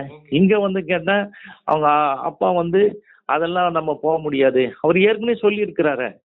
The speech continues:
Speaker 2: இந்த கட்சியில இருந்து, பாமகவுல இருந்து நீங்க எந்த கட்சிக்கு வேணாலும் போங்க, ஆனா போகக்கூடாத ஒரே கட்சி வந்து எது? பி ஜே பி.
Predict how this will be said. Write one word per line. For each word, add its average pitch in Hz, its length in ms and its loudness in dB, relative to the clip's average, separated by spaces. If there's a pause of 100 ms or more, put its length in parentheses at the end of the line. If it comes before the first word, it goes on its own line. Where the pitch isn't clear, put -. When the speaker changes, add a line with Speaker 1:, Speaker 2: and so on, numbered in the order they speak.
(400)
Speaker 2:
இந்த 135 140 2
கட்சியில 190 460 -2
இருந்து, 185 240 -2
பாமகவுல 175 500 0
இருந்து 170 220 -4
நீங்க 156 200 -4
எந்த 147 260 0
கட்சிக்கு - 340 -2
வேணாலும் 151 320 0
போங்க, 117 300 0 (600)
ஆனா 127 180 -2
போகக்கூடாத 175 760 0
ஒரே 165 300 2
கட்சி 165 320 -2
வந்து 156 220 2
எது? 151 220 2 (240)
பி 143 160 0
ஜே 123 180 2
பி. 117 220 -2